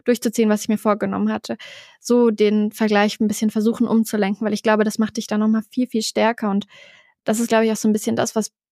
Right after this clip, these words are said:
ich in Istrien geschafft habe, was mir sonst natürlich auch nicht leicht fällt, aber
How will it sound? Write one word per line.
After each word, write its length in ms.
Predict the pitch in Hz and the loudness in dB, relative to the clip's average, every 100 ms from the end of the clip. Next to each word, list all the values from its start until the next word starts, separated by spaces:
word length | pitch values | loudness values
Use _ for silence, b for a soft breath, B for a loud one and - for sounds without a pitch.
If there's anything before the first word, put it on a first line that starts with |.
| _ | _
ich 160 | - 214 | -8 -4
in 80 | 226 | -2
Istrien 360 | 226 - 240 | -2 0 2
geschafft 340 | 220 - 220 - | 2 0 -4 -2
habe, 140 | 220 | -2
was 160 | 214 208 | -2 0
mir 100 | 208 | 2
sonst 200 | 208 208 | 2 0
natürlich 360 | 214 208 208 | 0 0 0
auch 80 | 196 | 2
nicht 160 | 214 220 | 2 0
leicht 300 | - 226 - | -4 -6 -2
fällt, 240 | 240 233 | 0 0
aber 260 | 214 208 | 2 2